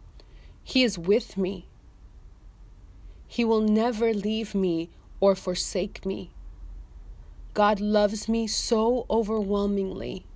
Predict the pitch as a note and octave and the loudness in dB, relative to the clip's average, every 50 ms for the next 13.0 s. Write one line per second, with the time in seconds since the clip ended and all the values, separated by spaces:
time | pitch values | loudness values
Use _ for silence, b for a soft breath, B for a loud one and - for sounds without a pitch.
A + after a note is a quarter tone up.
0 | - - - - - - - - - - - - - - - - - - - - | -20 -18 -18 -18 -18 -18 -20 -20 -20 -18 -18 -16 -16 -14 -14 -16 -18 -18 -18 -18
1 | - - - - - - - - - - - - - - - - - - - A#3+ | -18 -18 -16 -14 -14 -14 -12 -12 -14 -14 -14 -14 -16 -18 -18 -20 -16 -6 -2 0
2 | A3+ A3 A3 G#3+ G3+ G3+ G3+ G3+ G#3 A3+ A#3 - - - G#3+ G#3+ - - G#3+ G#3 | 2 4 4 4 4 4 2 2 2 2 0 0 0 0 0 0 2 0 -2 -2
3 | F#3+ - G3+ G3+ G#3 G#3 G#3 G3+ F#3+ G3 F#3+ - - - - - - - - - | 0 -2 -2 -2 -2 -4 -6 -8 -8 -10 -12 -14 -14 -12 -10 -10 -10 -10 -12 -14
4 | b b b b b - - A#3+ A3+ G3+ A3 A3 G#3+ G#3+ G#3 G#3+ G#3+ A3 - - | b b b b b -4 0 0 2 4 4 4 4 2 2 2 2 2 0 -2
5 | - - - - G#3 G#3+ G#3+ G#3+ G#3+ G#3+ G#3+ G#3 G3+ G3+ F#3 - - F#3 F3+ - | -8 -6 0 2 2 2 2 2 2 2 2 2 2 0 -2 -2 -4 -2 0 0
6 | - - - G3+ G3+ G3+ G3+ G3+ - F3+ E3+ F3+ F#3 F3+ - - F3+ - - - | 0 2 2 4 4 4 2 0 -4 -8 -8 -6 -6 -6 -6 -8 -10 -14 -16 -18
7 | - - - - - - - - - - - - - - - - - B B B | -16 -14 -12 -12 -12 -10 -10 -10 -10 -10 -10 -10 -10 -10 -8 -10 -10 B B B
8 | B B B B - A#3 A#3 A#3 A#3 G#3+ G3 G#3 A3 G#3+ A3+ A#3+ - - - G#3+ | B B B B 6 6 6 8 6 4 2 2 2 2 2 0 0 0 0 0
9 | - - - - G3+ - G3+ G3 - - - - G#3+ G#3 G#3+ - - G#3 G#3 - | 0 -2 -2 -4 -4 -4 -4 -6 -6 -6 -2 -2 -2 -2 -2 -2 -4 -4 -4 -4
10 | - - G3 F3+ - - G#3+ G#3+ G#3+ G#3+ G#3 G3+ F#3+ G3+ F#3+ - - - - - | -4 -4 -4 -4 -4 -4 -2 -2 0 0 -2 -2 -4 -4 -4 -4 -6 -8 -4 -2
11 | G#3 G#3 G3+ - - - - - - F#3+ F3+ F#3 F#3 F3+ G3 F#3+ - - B B | -2 -2 -2 -4 -8 -14 -10 -6 -4 -2 0 0 0 0 -2 -4 -8 -10 B B
12 | B B B B B B G3+ G#3+ A3 - - - - G3+ A3 A#3 A3 - - | B B B B B B 2 2 2 0 -2 0 2 2 2 2 -4 -6 -10